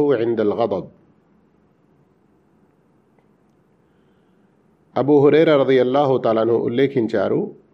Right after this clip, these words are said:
ప్రవక్త సల్లల్లాహు అలైహి వసల్లం ఇలా ప్రవచించారు, "కుస్తీ పట్టి ఇతరులను చిత్తు చేసేవాడు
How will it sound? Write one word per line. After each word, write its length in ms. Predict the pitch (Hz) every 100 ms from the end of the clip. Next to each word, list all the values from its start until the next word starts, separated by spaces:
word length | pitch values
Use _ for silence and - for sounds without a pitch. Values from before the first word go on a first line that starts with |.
| _ _ _ _ _ -
ప్రవక్త 360 | 127 151 156 135
సల్లల్లాహు 580 | - 117 113 123 131
అలైహి 300 | 117 110 107
వసల్లం 400 | 104 - 123 139
ఇలా 300 | 156 117 117
ప్రవచించారు, 840 | 123 123 131 139 123 110 90 87 - _ _ _ _ _ _ _ _ _ _ _ _ _ _ _ _ _ _
"కుస్తీ 420 | 180 160 - 208
పట్టి 600 | 190 139 - 151 113 - - _ _ _ _ _ _ _
ఇతరులను 560 | 127 123 165 180 185 185
చిత్తు 500 | 180 - 180 - 208 208
చేసేవాడు 880 | 156 147 147 131 117 113 135 113